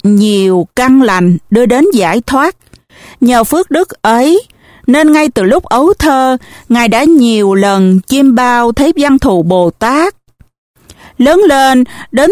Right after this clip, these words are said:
tuổi sắp được vua cha truyền ngôi. Một hôm, Ngài nằm mộng thấy hai vị Bồ Tát,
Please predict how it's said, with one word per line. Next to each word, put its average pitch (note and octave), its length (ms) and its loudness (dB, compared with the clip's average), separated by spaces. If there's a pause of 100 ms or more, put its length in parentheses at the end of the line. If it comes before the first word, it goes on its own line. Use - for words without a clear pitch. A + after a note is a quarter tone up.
tuổi A3+ 480 0
sắp F#4+ 260 -4
được G#3 200 0
vua C4 320 0
cha B3 260 -2
truyền F#3 340 0
ngôi. A#3+ 460 0 (720)
Một A#3+ 320 2
hôm, D4+ 520 0 (200)
Ngài A3+ 220 0
nằm A3+ 280 2
mộng F#3+ 260 0
thấy E4 140 0
hai E4 240 0
vị F#3+ 160 -2
Bồ F#3 220 0
Tát, C#4+ 340 -4